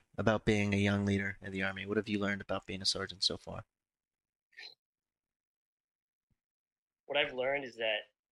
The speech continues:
Speaker 2: every single soldier has their own things, quirks about them.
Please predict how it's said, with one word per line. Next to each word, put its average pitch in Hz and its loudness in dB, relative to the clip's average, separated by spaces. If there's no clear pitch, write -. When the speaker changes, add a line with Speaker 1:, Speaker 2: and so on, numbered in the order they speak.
Speaker 2:
every 131 -2
single 131 -4
soldier 120 -6
has 113 -6
their 110 -10
own 117 -6
things, 117 -6
quirks - -8
about 113 -4
them. 90 -8